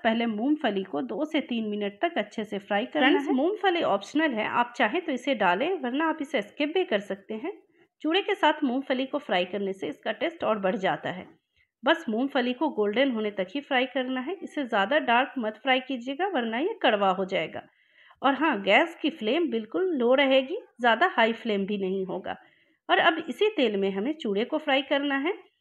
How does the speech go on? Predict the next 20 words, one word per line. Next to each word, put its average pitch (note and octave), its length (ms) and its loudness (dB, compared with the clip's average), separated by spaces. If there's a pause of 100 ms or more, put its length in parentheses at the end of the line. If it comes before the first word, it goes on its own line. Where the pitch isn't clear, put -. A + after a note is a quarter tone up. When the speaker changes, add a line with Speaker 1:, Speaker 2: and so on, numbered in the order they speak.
(300)
Speaker 1:
तो A#3+ 80 -2
एक C4+ 280 2
कप D#4 140 2
चूड़ा A3 300 2
लिया D4 240 2
है D4 140 0
मैंने D4+ 300 0
और G#3+ 220 -2
इसे G#3 240 -4
डाल F#3+ 260 2
लिया C4+ 240 -2
है। D#4 140 -6 (480)
अब B3+ 200 0
गैस D#4+ 260 4
की E4+ 120 -2
फ्लेम D4+ 300 0
मीडियम G3+ 400 -2
to G#3 160 -4
हाई G3+ 260 4
करेंगे D4 460 -2